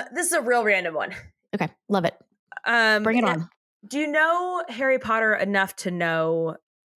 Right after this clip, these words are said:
Speaker 1: do you know Harry Potter at all?
Speaker 2: Well, I read
Speaker 1: Not
Speaker 2: all the
Speaker 1: personally.
Speaker 2: books. I read all the
Speaker 1: Okay.
Speaker 2: books, but it was, like, twenty years ago. So I'm not refreshed, but I did read all seven books initially when they came out.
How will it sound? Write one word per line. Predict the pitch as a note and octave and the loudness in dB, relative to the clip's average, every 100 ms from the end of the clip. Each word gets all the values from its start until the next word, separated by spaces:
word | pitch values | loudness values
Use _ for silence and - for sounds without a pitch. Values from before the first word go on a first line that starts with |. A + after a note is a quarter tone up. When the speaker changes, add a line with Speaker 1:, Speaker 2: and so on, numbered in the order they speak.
| - | -6
Speaker 1:
do | C#4+ | -2
you | |
know | D#4 D#4+ | 2 4
Harry | C4+ | 4
Potter | G#3+ F#3+ D3 | 2 0 -2
at | F2+ | -4
all? | - - _ _ _ _ - | -6 -12 _ _ _ _ 0
Speaker 2:
Well, | C#4 | 2
I | |
read | C#4+ E4 | 4 2
Speaker 1:
Not | |
Speaker 2:
all | F4 | 2
the | A3 | 2
Speaker 1:
personally. | G3+ F#3 | 0 0
Speaker 2:
books. | D3 - - - _ - - | -2 -4 -6 -10 _ -18 -4
I | A#3 | 0
read | C#4+ | 2
all | D#4 | 2
the | D4 | 2
Speaker 1:
Okay. | C4+ | 2
Speaker 2:
books, | C4+ - | 0 -2
but | - A#3+ | 0 2
it | |
was, | A3 G#3 | 2 2
like, | G#3 | 0
twenty | - A3 | 2 2
years | F3+ E3+ | 2 2
ago. | C#3+ - | -2 0
So | - F3+ F3+ F3 - | 0 2 2 0 0
I'm | F#3 F#3 | 0 2
not | F#3+ - - | 2 -2 -2
refreshed, | F#3 - G3+ - - - - _ _ _ _ - | -2 2 2 2 -2 -4 -12 _ _ _ _ -6
but | G#3 G3+ | -2 2
I | G3+ | 2
did | A3 G3 | 2 2
read | G3+ F#3+ F3 F#3+ - | 2 2 2 -2 -2
all | F3+ | -2
seven | D#3 E3+ - | 0 -2 -4
books | - - - - C4 - - | -8 -10 -10 -10 -12 -10 -2
initially | F#3 F3 - - E3 - | 0 0 -2 -8 -10 -4
when | G3 | 0
they | G3 | 0
came | F#3+ E3+ | 0 -4
out. | C#3 | -6